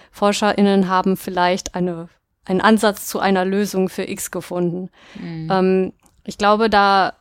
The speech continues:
Speaker 1: äh, muss auf jeden Fall weiterhin Dialog geführt werden zwischen Wissenschaft, Journalismus und öffentlichem Publikum, wie wir am besten, ja, diese Kommunikationswege in beide Richtungen,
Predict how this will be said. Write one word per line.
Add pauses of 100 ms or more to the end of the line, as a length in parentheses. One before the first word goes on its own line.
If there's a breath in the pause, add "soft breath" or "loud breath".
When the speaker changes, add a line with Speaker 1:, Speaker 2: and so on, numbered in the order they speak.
Speaker 1:
äh,
muss
auf
jeden
Fall
weiterhin (300)
Dialog
geführt
werden (100)
zwischen (760 loud breath)
Wissenschaft, (300)
Journalismus
und
öffentlichem
Publikum, (360 loud breath)
wie
wir
am
besten, (320)
ja,
diese
Kommunikationswege
in
beide
Richtungen,